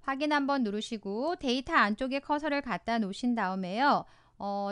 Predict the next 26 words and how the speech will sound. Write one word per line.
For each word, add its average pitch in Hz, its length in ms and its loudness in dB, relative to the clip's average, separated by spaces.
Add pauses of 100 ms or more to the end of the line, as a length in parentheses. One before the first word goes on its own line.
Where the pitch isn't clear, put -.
데이터 320 400 0
탭에 311 320 -4
가시면 208 920 -2
부분합이라고 220 840 -2
있고요. 185 760 0 (300)
모두 240 500 -4
제거 233 520 0
클릭하시면 226 1200 -2
부분합을, 190 840 -4 (280)
어, 170 180 -10
해제할 226 400 -6
수가 190 280 -10
있습니다. 165 760 -12 (1300)
다음은 240 600 0
지금 285 300 -4
매크로를 277 560 -2
기록하고 269 560 -2
있는 208 280 -4
중이잖아요. 185 920 -4
개발 285 360 -2
도구에 285 300 -4
가셔서 233 520 -4
꼭 262 300 -8
기록 208 320 -8
중지해 202 640 -4
주시고 180 800 -4